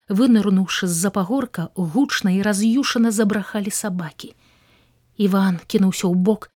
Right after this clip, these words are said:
да маладой ялінкі і, прыгнуўшыся, выглянуў між галін. Цераз бугор, мільгаючы ў траве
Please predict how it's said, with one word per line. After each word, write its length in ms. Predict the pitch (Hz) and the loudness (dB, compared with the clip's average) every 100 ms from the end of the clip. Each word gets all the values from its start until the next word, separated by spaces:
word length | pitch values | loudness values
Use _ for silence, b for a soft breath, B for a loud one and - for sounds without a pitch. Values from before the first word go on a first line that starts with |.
| _ - | _ -2
да 160 | 190 | 4
маладой 400 | 202 208 202 208 | 4 6 6 6
ялінкі 480 | 208 220 233 196 196 - _ _ - | 4 4 4 4 0 -8 _ _ -2
і, 60 | 220 | 2
прыгнуўшыся, 840 | 214 202 220 254 - 185 - 165 - _ - | 4 4 6 4 0 -4 -4 -8 -10 _ 0
выглянуў 600 | 202 269 247 247 233 233 | 4 6 6 4 6 6
між 320 | 220 233 190 | 6 6 2
галін. 440 | 202 214 196 160 147 _ _ _ _ _ _ | -2 -2 -2 -4 -8 _ _ _ _ _ _
Цераз 280 | - 180 156 | -4 -2 -2
бугор, 400 | 160 160 214 208 - _ _ - | -4 -4 -2 -4 -8 _ _ 0
мільгаючы 520 | 208 208 208 214 - | 4 6 4 2 0
ў 80 | 196 | -2
траве 480 | - 196 196 202 | 0 0 2 2